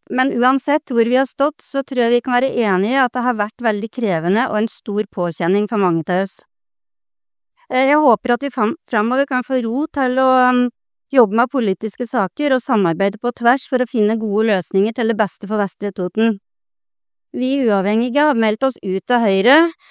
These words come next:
som en konsekvens av den prosessen som vi var vitne til i uken etter valget i tjue tjuetre. Eh, vi ønsker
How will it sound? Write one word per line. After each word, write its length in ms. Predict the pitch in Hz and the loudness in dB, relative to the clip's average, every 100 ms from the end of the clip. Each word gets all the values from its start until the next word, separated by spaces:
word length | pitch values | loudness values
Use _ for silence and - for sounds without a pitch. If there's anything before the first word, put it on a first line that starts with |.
| _ - | _ -8
som 140 | 269 | -4
en 60 | 262 | -4
konsekvens 720 | - 226 - 180 214 240 277 | -4 -6 -6 -6 0 0 0
av 140 | - 214 | -4 -2
den 160 | 220 | -2
prosessen 720 | 254 254 - 196 190 - 269 277 | -2 -4 -4 -4 -4 -2 -2 -2
som 160 | 277 | -2
vi 140 | 247 226 | 0 0
var 80 | 233 | 0
vitne 380 | 214 _ 180 180 | -2 _ -4 4
til 240 | 254 262 - | 4 4 0
i 320 | 240 247 208 | -4 -2 -2
uken 300 | 170 - 226 | -4 -6 -6
etter 320 | 226 _ 214 | -6 _ -4
valget 460 | 208 175 175 214 220 | -2 -2 0 -2 -2
i 60 | 226 | -6
tjue 240 | - 190 | -6 -6
tjuetre. 460 | 151 190 - 180 180 175 _ _ _ _ _ _ _ _ _ _ _ _ _ _ _ _ _ _ _ | -4 -6 -4 0 0 -2 _ _ _ _ _ _ _ _ _ _ _ _ _ _ _ _ _ _ _
Eh, 480 | 269 254 247 240 233 - | 0 4 4 4 2 0
vi 220 | 240 285 | 0 2
ønsker 640 | 262 214 - - 269 302 | 2 2 -2 -4 -2 -2